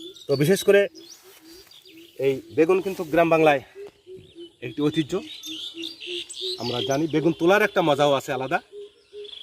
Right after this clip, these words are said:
আমরা যখন একসঙ্গে বেগুন তুলতে আসি,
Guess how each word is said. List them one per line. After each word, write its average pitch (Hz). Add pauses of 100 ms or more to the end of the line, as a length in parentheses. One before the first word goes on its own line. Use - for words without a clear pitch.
(800)
আমরা 135 (400)
যখন 143
একসঙ্গে 151
বেগুন 151
তুলতে 156
আসি, 220